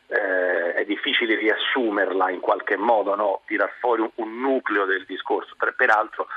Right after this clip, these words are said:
i costituzionalisti sono divisi, quindi i tecnici anche non sono d'accordo, per cui, eh,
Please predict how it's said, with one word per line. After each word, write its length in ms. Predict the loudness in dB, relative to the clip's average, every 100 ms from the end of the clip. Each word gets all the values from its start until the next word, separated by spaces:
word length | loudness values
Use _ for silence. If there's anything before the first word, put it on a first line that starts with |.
| -8 -8 -4
i 100 | -2
costituzionalisti 840 | 0 0 -2 -2 -2 -2 -4 -6
sono 160 | -4 -4
divisi, 460 | -4 -4 -4 -6
quindi 280 | -4 -6 -4
i 20 |
tecnici 600 | -2 -2 -4 -6 -4 0
anche 380 | 0 0 -2 -8
non 120 | -8
sono 260 | -8 -8 -6
d'accordo, 560 | -6 -2 0 0 -4 -10
per 140 | -10
cui, 220 | -4 -4 -4 -10 -12 -14 -8
eh, 160 | -2